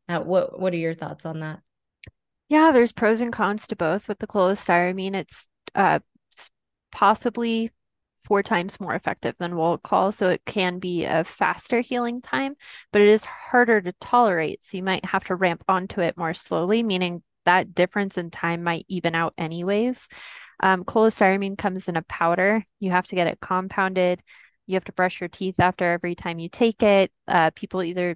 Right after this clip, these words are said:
Speaker 2: typically use boba straws or a shot glass to take it. Like, it just, it feels like a lot of effort. You and I both travel quite a bit, and I think that that's a lot harder to travel with as well, whereas the Waldcol is a much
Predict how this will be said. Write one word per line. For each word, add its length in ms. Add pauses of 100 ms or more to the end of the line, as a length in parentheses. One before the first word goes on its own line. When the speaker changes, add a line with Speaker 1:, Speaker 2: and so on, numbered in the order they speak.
Speaker 2:
typically 380
use 240
boba 340
straws 560
or 180
a 60
shot 360
glass 400
to 100
take 180
it. 160
Like, 140
it 80
just, 260
it 140
feels 320
like 160
a 20
lot 160
of 60
effort. 420 (400)
You 100
and 80
I 100
both 280
travel 540 (280)
quite 240
a 40
bit, 360
and 160
I 120
think 240 (140)
that 180
that's 220
a 40
lot 180
harder 300
to 80
travel 400
with 180
as 160
well, 220
whereas 280
the 100
Waldcol 420
is 80
a 60
much 160